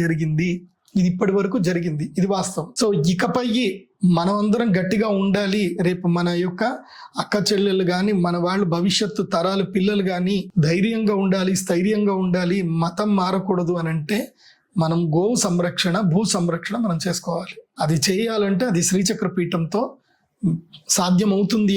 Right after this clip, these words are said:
అని నేను విశ్వసిస్తున్నాను. ఇది అమ్మ ఆజ్ఞగా నేను ప్రవర్తిస్తున్నాను. శ్రీమాత్రే నమః. ఇక ఈ, ఇది అందరు కూడా అర్థం చేసుకోండి, నా బాధ అర్థం చేసుకోండి. ఇది నా వ్యక్తిగతం కాదు, ఇది ప్యూర్గా నేను ట్రస్ట్ ద్వారానే చేస్తున్నాను.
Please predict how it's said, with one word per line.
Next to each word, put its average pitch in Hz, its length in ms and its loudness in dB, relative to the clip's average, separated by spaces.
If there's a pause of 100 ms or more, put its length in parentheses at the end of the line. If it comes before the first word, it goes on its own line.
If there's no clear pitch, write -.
అని 240 140 0 (480)
నేను 165 240 2
విశ్వసిస్తున్నాను. 214 760 0 (100)
ఇది 180 140 2 (100)
అమ్మ 185 120 2 (160)
ఆజ్ఞగా 208 460 0
నేను 180 220 0
ప్రవర్తిస్తున్నాను. 175 760 -4 (760)
శ్రీమాత్రే 170 600 0
నమః. 165 220 0 (240)
ఇక 214 100 -2 (1080)
ఈ, 175 60 2 (260)
ఇది 165 220 2
అందరు 214 420 2
కూడా 226 160 0
అర్థం 208 260 -2
చేసుకోండి, 180 480 -2
నా 160 60 0 (100)
బాధ 170 220 0
అర్థం 175 280 -2
చేసుకోండి. 160 380 -2 (460)
ఇది 180 180 4
నా 190 140 0
వ్యక్తిగతం 196 580 0
కాదు, 160 240 -2 (140)
ఇది 160 120 0 (100)
ప్యూర్గా 202 440 0
నేను 165 200 -2
ట్రస్ట్ 170 260 -2 (140)
ద్వారానే 180 440 -2
చేస్తున్నాను. 165 540 0